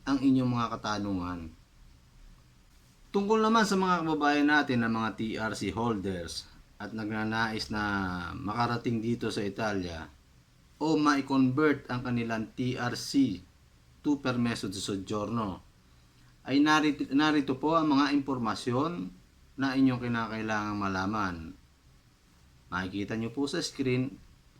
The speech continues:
kung papaano at ang mga dokumento na inyong kinakailangan. Pero isinasuggest ko po na kayo ay lumapit sa mga cap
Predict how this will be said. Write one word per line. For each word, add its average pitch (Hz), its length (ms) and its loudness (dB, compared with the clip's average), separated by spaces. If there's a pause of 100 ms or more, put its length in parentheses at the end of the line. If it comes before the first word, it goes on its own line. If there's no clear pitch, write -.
(720)
kung 135 160 -2
papaano 135 720 2 (2750)
at 151 160 -4
ang 170 240 2
mga 156 160 2
dokumento 135 560 4
na 120 160 0
inyong 117 240 0
kinakailangan. 101 920 -2 (1700)
Pero 117 240 -4
isinasuggest 120 760 -2
ko - 140 -6
po 131 240 0
na 101 160 -4
kayo 117 320 0
ay 110 80 -4
lumapit 131 560 0
sa 123 100 -6
mga 107 300 -4 (720)
cap 123 480 -2